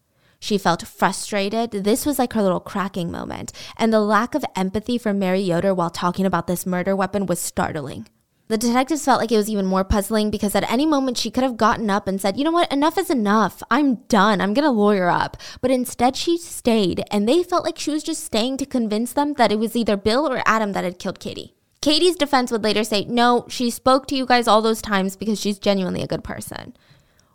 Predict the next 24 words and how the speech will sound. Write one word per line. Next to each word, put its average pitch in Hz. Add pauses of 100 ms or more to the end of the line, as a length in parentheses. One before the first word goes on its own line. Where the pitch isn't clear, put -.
When 247
confronted 285
with 220
the 214
fact 185
that 202
it 190
would 190
have 196
been 190
very 208
hard 202
for -
Adam 185
to 190
log 180
into 285
the 277
Gmail 233
account 214
from 220
her 254
parents' 214
home 180